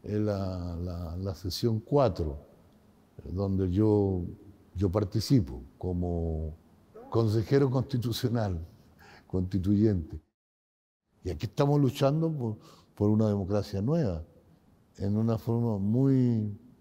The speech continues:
muy desigual frente a un enemigo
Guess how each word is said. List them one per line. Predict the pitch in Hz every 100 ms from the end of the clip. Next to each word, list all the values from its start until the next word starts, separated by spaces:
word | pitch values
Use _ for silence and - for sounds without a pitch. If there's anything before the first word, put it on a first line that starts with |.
| _ _ _ _ _ - -
muy | 110 139
desigual | 120 - 92 135 202
frente | - 101 80 90
a |
un | 87
enemigo | 87 92 92 87